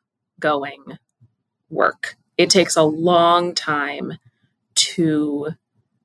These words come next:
see the results of the work that you put in day in, day out. And so a lot of people I know can burn out because they feel, even though they are making progress, they feel like they are never actually seeing the finish line.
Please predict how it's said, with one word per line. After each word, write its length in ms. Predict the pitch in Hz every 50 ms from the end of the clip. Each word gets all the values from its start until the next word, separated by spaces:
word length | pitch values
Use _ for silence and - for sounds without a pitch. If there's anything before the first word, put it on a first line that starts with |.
| _ _ _ _ _ _
see 600 | - - - - - - 190 180 180 180 170 170
the 140 | 156 170 170
results 680 | 151 160 165 156 147 - - 143 135 127 - - - - - -
of 160 | 156 151 -
the 100 | 147 151
work 320 | 147 147 151 151 143 - -
that 120 | - -
you 100 | - 147
put 260 | - - - - 131
in 180 | 135 139 131 139
day 220 | - 123 - -
in, 140 | - 60 -
day 160 | - - -
out. 300 | - - - - - - - _ _ _ - - - _ _ _ _ _
And 160 | - 165 170 156
so 280 | - 175 151 156 -
a 100 | - 156
lot 200 | 160 170 190 220
of 60 | 240
people 220 | 233 226 - - 180
I 60 | 165
know 180 | 170 165 160 156
can 180 | - 180 156
burn 240 | - 160 156 151 151
out 140 | 143 147 -
because 260 | - - - 156 139
they 160 | - 135 143 - _ - - _ -
feel, 340 | - 247 254 226 196 185 165 -
even 200 | 208 226 294 311
though 140 | 311 254 220
they 120 | 226 -
are 220 | - - 185 208
making 360 | 202 202 196 190 - 185 175 170
progress, 500 | - 156 165 170 - 180 180 185 - -
they 160 | - 147 143 - - _ _ _ _ _
feel 520 | 254 262 226 180 156 147 147 151 156 - _
like 220 | 170 160 160 -
they 140 | - 165 170
are 120 | 165 160
never 340 | 160 156 160 160 - 151 139
actually 400 | - 156 156 - - 151 147 147
seeing 360 | - - - - 151 139 143
the 80 | 139 135
finish 440 | - - 143 131 - 170 - - - -
line. 300 | - - - - 185